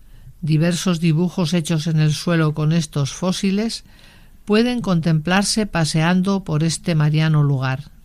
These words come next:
El conjunto de la ermita está formado por varias edificaciones. Sin duda, la más importante es la iglesia, donde se acoge y guarda la imagen de Nuestra Señora de la Carrodilla.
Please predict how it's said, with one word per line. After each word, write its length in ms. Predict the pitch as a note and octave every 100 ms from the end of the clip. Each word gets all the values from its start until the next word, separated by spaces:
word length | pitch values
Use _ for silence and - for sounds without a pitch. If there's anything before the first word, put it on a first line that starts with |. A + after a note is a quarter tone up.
| - - - - - - - - - - - - -
El 180 | D#3+ D3+
conjunto 580 | D#3+ D3+ - F#3+ F3+ E3+
de 100 | D#3
la 100 | D3+
ermita 560 | D3+ F3 F#3+ F3 F3 - - - - - - -
está 360 | F3 - A3
formado 640 | A#3 A#3 G#3 G3 G3+ A3 G#3+
por 180 | F3+ D#3+
varias 420 | F3 F3+ F3+ E3+
edificaciones. 1200 | D#3+ D3+ D#3 D#3 D3 - E3+ D3+ C#3+ D#3+ - - - - - - -
Sin 320 | - F3 D#3+
duda, 320 | E3 G3 G3+
la 120 | G3 D#3+
más 260 | E3+ D#3
importante 640 | E3+ D#3 D3 D3 F3 F3 E3+
es 180 | D#3+ D3+
la 80 | D3
iglesia, 600 | D3+ D#3+ F3 - E3 F#3+ - - - - - -
donde 420 | D3 F3+ F3+ F3
se 140 | D#3+ E3+
acoge 540 | D#3 G#3+ A#3 - A#3+
y 80 | G#3
guarda 520 | E3 F3 F#3 F#3+ F#3+
la 120 | E3+
imagen 520 | D#3 D#3+ F3+ - F3+
de 140 | E3 D3
Nuestra 380 | D3+ D3+ D#3 D3+
Señora 480 | D#3+ D#3+ E3 E3
de 100 | D#3+
la 140 | D3+ D3+
Carrodilla. 680 | D3+ D3 D3 D3 C3+ B2+